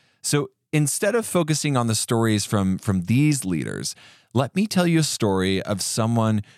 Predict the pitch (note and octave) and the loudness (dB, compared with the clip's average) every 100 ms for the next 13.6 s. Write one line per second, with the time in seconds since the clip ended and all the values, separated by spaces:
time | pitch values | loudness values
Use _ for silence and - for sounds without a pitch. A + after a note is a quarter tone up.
0 | - - C3+ B2+ A#2 G#2+ G2 G#2+ D3+ D3+ | -8 0 2 2 0 0 0 0 0 2
1 | C3 A#2 - F#2+ F#2 A#2 F3 F#3+ D#3+ D#3+ | 2 0 0 0 2 0 -2 -2 -2 0
2 | F3 E3+ E3 E3+ E3+ E3+ E3+ - E3+ E3 | 2 0 -2 -2 -2 -2 -4 -4 -2 -2
3 | E3+ F3+ G3 - - _ - C#3 - A#2+ | -2 -4 -6 -16 -20 _ -2 -2 0 0
4 | D#3 B2+ - C#3+ D#3+ - E3+ D#3+ D#3 B2+ | 0 0 -4 -8 -4 -4 0 2 0 -2
5 | - - B2+ C3+ C3+ A#2 A#2+ - - A#2+ | -8 -4 0 2 0 0 -2 -4 -6 -2
6 | C3 C#3 C3 C3+ B2 A#2 G#2 - A#2 A#2 | 0 0 2 2 2 0 -2 0 0 0
7 | - A2 - G#2 G2 - B2+ C3+ - - | -2 -6 -2 -2 -2 -2 0 -2 -4 -4
8 | G#2+ G#2+ - F#2+ G2+ F#2 F2 D#2+ - - | -2 -2 -4 -4 0 0 -2 -6 -12 -20
9 | _ - A#2 A#2 - A2 A2 C#3 D#3+ B2 | _ 0 2 2 2 4 4 4 2 2
10 | A#2 A#2 - A2 G2 - B2 - G2 - | 0 -2 -4 -2 -4 -2 -4 -2 -6 -8
11 | - - - - G#2+ G#2+ G#2+ G2+ F2+ G#2 | -18 -20 -6 0 2 2 2 2 0 -2
12 | - G2 F#2 - F#2 - - F2+ E2+ - | -2 -2 -2 -2 -4 -4 -2 -2 -2 -6
13 | - _ G2+ G2 F#2 F2 | -16 _ 0 0 -2 -6